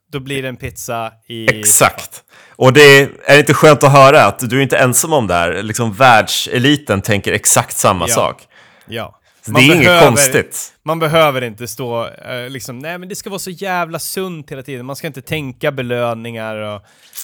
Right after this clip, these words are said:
Speaker 1: bla, bla, bla. Nej.
Speaker 2: Ah, det ska man
Speaker 1: Det är
Speaker 2: göra.
Speaker 1: så jävla fint att tänka belöningar.
Speaker 2: Ja, ja,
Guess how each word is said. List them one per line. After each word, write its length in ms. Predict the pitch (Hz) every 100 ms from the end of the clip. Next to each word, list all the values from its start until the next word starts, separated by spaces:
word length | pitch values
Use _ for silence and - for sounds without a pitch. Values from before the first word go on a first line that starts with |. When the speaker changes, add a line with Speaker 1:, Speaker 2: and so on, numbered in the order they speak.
| -
Speaker 1:
bla, 240 | 107 110 101
bla, 160 | 98
bla. 200 | 95 98
Nej. 540 | 107 139 135 104 104 _ _ _ _ _ _
Speaker 2:
Ah, 200 | 107 -
det 220 | 98 127
ska 280 | 131 160 151
man 120 | 135
Speaker 1:
Det 60 | 120
är 80 | 107
Speaker 2:
göra. 180 | 123
Speaker 1:
så 60 | 120
jävla 560 | 185 160 131 113 127 123
fint 480 | - 170 101 92
att 100 | 110
tänka 300 | 120 104 -
belöningar. 460 | 98 101 85 69 73
Speaker 2:
Ja, 340 | 107 143 156
ja, 220 | 110 76